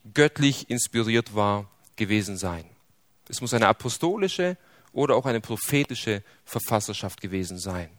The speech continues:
Das heißt, die Juden damals, aber auch die Kirche damals musste sicherstellen, dass diese Schrift, die wir in den Kanon der Schrift, in die Bibel hineinnehmen, ein von Gott bestätigter Prophet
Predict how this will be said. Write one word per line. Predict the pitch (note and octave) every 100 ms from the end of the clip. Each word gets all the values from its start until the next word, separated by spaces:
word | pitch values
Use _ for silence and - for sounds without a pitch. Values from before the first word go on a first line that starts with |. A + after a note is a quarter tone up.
| _
Das | - -
heißt, | C#3+ D3+ - - - - - _ _ A#2
die |
Juden | A#2+ F#3+ G#3
damals, | D3+ D3+ E3 -
aber | B2 B2+
auch | D3
die | E3
Kirche | - F#3 F#3 D#3
damals | D#3 E3 E3+ F#3 D#3+
musste | F#3+ - - G#3 A3 - _ _ _ _ _ _
sicherstellen, | - D3+ G3+ F3+ - C3 G2 E2 - -
dass | A2 -
diese | D#3+ G#3+
Schrift, | - F#3 D#3+ -
die | A#2+
wir | A2 A#2
in | E3+ G3
den | G#3 -
Kanon | - F3 D3 C#3
der | C#3
Schrift, | - D3 C#3+ - -
in | B2+
die | B2+
Bibel | A#2+ C#3+ A2+ A2+ A#2 - -
hineinnehmen, | C3 A#2+ C3 B2+ A2 G2+ G#2+ A2+ - - - -
ein | A2+ A2
von | - A2+ G#2 G#2
Gott | E3 A3+ - - - _ _ _ -
bestätigter | B2+ - - F#3 G#3+ - - F#3+ E3+
Prophet | B2+ A#2+ - - F3 F#3+ F#3